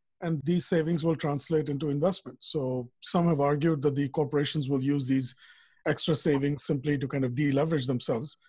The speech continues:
But when they retire debt, they inject equivalent liquidity into the system as well. So savings don't kind of disappear from the system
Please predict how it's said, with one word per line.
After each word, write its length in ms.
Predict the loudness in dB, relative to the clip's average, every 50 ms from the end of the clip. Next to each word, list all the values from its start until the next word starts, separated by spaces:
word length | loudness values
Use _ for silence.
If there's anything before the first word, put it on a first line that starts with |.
| _ _ _ _ _ _ _ -4
But 220 | 0 0 0 2 2
when 140 | 2 2 4
they 120 | 4 4
retire 520 | 2 2 2 4 4 4 6 6 4 4
debt, 340 | 2 0 2 2 2 2 2 -2 -10 -6
they 300 | -2 0 2 2 2 2
inject 360 | 2 2 4 2 2 2 _ _ _ -10
equivalent 460 | -8 -4 -2 0 0 2 2 2 2
liquidity 500 | 0 0 0 0 2 2 2 2 2 2
into 140 | 2 0 -2
the 120 | -4 -4
system 340 | -4 -4 -4 -4 -2 -2 -2
as 160 | -2 -2 0
well. 260 | 0 0 0 -2 -6 _ -16
So 140 | -14 -12 -6
savings 460 | -2 0 0 2 2 0 -2 -2 -2
don't 280 | 0 0 0 0 -2 -8 _ _ _ _ _ _ _ _ -6
kind 160 | -4 -4 -4
of 80 | -4
disappear 440 | -2 -4 -4 -4 -4 -2 0 0 0
from 160 | 0 -2 -4
the 80 | -4 -4
system 420 | -6 -8 -8 -8 -6 -6 -6 -6